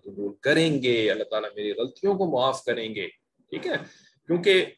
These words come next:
میں نڈر اور بے باک اور جری نہیں ہو رہی ہوں اپنے گناہوں پر، جو کہ اللہ تعالیٰ کی مغفرت کو روک دیتے ہیں، ٹھیک ہے؟ گناہوں پر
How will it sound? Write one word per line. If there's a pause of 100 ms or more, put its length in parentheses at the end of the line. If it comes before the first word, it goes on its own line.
(260)
میں
نڈر
اور
بے
باک
اور
جری
نہیں
ہو
رہی
ہوں (280)
اپنے
گناہوں
پر، (560)
جو
کہ (440)
اللہ
تعالیٰ (100)
کی (140)
مغفرت
کو
روک
دیتے
ہیں، (1300)
ٹھیک
ہے؟ (680)
گناہوں
پر